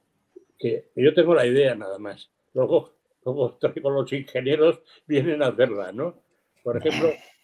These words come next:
eh, hace, este no fue idea mía, fue de otros, el, las, las estadísticas. Las estadísticas hoy son <clears throat> hechas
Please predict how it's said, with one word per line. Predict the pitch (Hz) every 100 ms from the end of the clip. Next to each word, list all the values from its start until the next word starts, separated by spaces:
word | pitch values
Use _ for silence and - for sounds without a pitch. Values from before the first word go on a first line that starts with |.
| _ -
eh, | 139
hace, | 120 135 -
este | 131 - 147
no | 135 131
fue | - 120 117
idea | 117 113
mía, | 117 110
fue | 110
de | 101
otros, | 113 - 123 131 _ _ _ _ -
el, | 127 123 117 120 123 117 113
las, | 110 95 -
las | 113 104 -
estadísticas. | - - - 123 - 107 123 131 _ _ _ _
Las | 110 98
estadísticas | - 92 123 123 147 147 135
hoy | 151 160 - _
son | - 151 170
<clears throat> | 185 185
hechas | 131 175